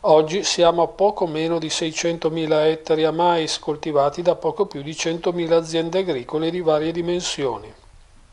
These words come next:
Il risultato? Un continuo aumento delle importazioni di mais da altri paesi, anche O G M, per far fronte alle necessità locali.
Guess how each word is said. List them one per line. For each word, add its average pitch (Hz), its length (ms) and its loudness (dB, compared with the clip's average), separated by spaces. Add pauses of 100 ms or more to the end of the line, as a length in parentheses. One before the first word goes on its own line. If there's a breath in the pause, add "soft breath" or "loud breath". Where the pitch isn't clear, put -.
(920 loud breath)
Il 175 340 4
risultato? 175 960 0
Un 170 160 -4
continuo 160 460 -2
aumento 160 420 -2
delle 156 180 0
importazioni 151 720 0
di 175 140 -6
mais 139 480 -2
da 147 160 2
altri 143 240 -6
paesi, 147 640 0
anche 147 540 -2
O 160 160 0
G 156 380 2
M, 151 240 -4 (380 loud breath)
per 143 180 0
far 202 220 4
fronte 135 400 0
alle 165 160 0
necessità 165 640 -2
locali. 143 560 0